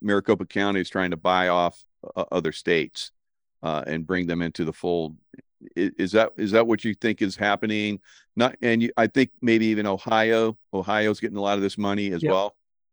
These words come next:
Speaker 2: Yeah, I believe Ohio, Indiana, Illinois, and Georgia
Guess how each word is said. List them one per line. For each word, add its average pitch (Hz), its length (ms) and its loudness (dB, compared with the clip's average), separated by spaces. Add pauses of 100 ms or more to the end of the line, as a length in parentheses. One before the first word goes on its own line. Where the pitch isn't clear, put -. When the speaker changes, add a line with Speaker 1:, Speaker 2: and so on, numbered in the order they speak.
(120)
Speaker 2:
Yeah, 175 340 6
I - 20 6
believe 185 300 8
Ohio, 180 960 6
Indiana, 175 680 6
Illinois, 170 720 4
and 139 240 -2
Georgia 156 600 4